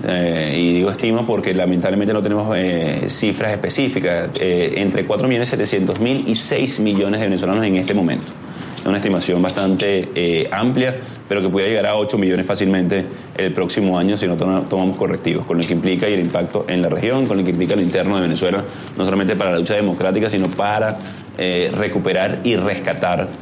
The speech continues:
eh, a nuestro país, todos esos talentos, eh, eh, de venezolanos en el mundo. Nosotros estamos trabajando para generar oportunidades una vez en-, se genere la transición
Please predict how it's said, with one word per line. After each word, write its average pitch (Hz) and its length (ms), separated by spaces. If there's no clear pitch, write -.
eh, 87 420
a 90 80
nuestro 87 280
país, 110 300
todos 87 140
esos - 160
talentos, 92 560
eh, 85 540
eh, 80 400
de 90 80
venezolanos 87 600
en 95 100
el - 80
mundo. 87 300
Nosotros 87 180
estamos 101 220
trabajando 92 540
para 95 300
generar 90 280
oportunidades 101 720
una 104 160
vez 107 240
en-, 101 120
se 98 200
genere 95 180
la 107 160
transición 123 640